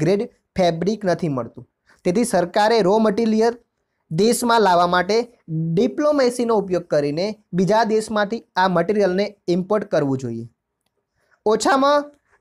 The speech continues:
તબદીલી જમાતના કેસ પછી સરકાર સતર્ક થઈ ગઈ છે. આમ બધા જિલ્લામાં લોકડાઉન હટશે તો નહીં જ,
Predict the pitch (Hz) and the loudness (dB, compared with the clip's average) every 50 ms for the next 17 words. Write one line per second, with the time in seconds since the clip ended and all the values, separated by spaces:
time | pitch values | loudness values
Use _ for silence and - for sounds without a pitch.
0 | _ - 220 226 214 214 277 285 277 294 226 226 220 226 240 247 240 262 254 247 | _ -2 -2 0 2 2 2 2 2 2 2 2 2 4 2 2 2 0 -2 -2
1 | 254 254 247 254 254 - - 240 240 269 240 - - 208 196 208 226 214 220 214 | 0 0 -2 -2 -2 -2 -2 -2 -2 -2 -4 0 0 0 0 2 0 0 0 0
2 | - 240 233 262 247 - - 185 156 143 135 127 123 123 - 131 127 - _ _ | -2 -2 -2 -2 -2 -2 -2 -2 0 0 -2 -4 -6 -8 -12 -14 -14 -16 _ _
3 | _ _ _ _ _ _ _ _ _ _ _ _ - - 220 240 269 269 277 220 | _ _ _ _ _ _ _ _ _ _ _ _ -6 -2 0 0 2 2 2 2
4 | 196 175 170 180 220 254 214 240 254 247 247 240 240 240 247 214 175 175 185 196 | 2 2 2 2 2 2 2 2 2 2 2 2 2 2 2 2 2 2 2 0
5 | 196 190 180 185 202 180 143 143 135 - - - 180 175 175 196 202 214 226 214 | 0 0 0 0 0 0 -2 -4 -4 -4 -6 -6 -6 -4 -4 -4 -4 -2 -2 -2
6 | 165 127 120 | -2 -2 -6